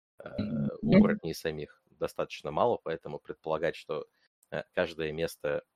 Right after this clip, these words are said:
Speaker 1: э, даже предположение, что каждое природное, э, место утончения барьера до, там, состояния прямого перехода,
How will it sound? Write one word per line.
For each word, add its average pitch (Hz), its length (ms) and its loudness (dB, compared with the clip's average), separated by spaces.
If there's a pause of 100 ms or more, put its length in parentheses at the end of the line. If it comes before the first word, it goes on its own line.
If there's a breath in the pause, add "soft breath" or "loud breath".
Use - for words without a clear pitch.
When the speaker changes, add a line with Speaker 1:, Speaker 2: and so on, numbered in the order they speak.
(100)
Speaker 1:
э, - 180 -10 (800)
даже 85 220 2
предположение, 82 580 -4
что - 140 -10
каждое 78 320 -2
природное, 82 600 -4 (420)
э, 73 480 -2
место 78 680 -2
утончения 80 580 -4
барьера 78 560 -4 (320)
до, 73 280 -6 (280)
там, - 160 -8
состояния 76 440 -6
прямого 78 380 -6
перехода, 78 560 -6